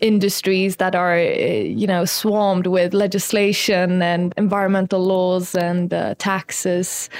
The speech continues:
It's rather ongoing change to our society. It's rather something like the industrialization or the digitalization. It's a ongoing development happening to our society that we need to do quicker than we're doing, and we need to do it smarter than we're doing.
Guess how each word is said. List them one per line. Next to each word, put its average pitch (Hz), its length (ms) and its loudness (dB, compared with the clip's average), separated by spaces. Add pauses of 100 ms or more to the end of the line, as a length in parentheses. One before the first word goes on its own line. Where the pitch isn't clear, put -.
(260)
It's - 240 -4
rather 240 440 2
ongoing 214 560 2
change 208 460 0
to 226 100 -2
our 190 100 0
society. 208 640 -2
It's 226 140 -2
rather 214 280 2
something 202 380 0
like 190 240 0
the 190 180 0
industrialization 208 1300 2
or 190 140 2
the 185 120 -2
digitalization. 202 1000 0
It's 202 140 -2
a 196 100 0 (400)
ongoing 226 500 2
development 202 640 0
happening 202 380 0
to 196 100 -2
our 190 80 0
society 196 580 -2 (240)
that - 140 0
we 220 80 2
need 202 220 2
to 202 100 0
do 185 320 0
quicker 269 400 0
than 240 220 2
we're 208 100 2
doing, 220 400 2
and 220 100 2
we 220 60 4
need 214 180 2
to 220 80 -2
do 196 120 2
it 185 80 -4
smarter 254 600 0 (120)
than 240 120 0
we're 247 120 2
doing. 262 340 0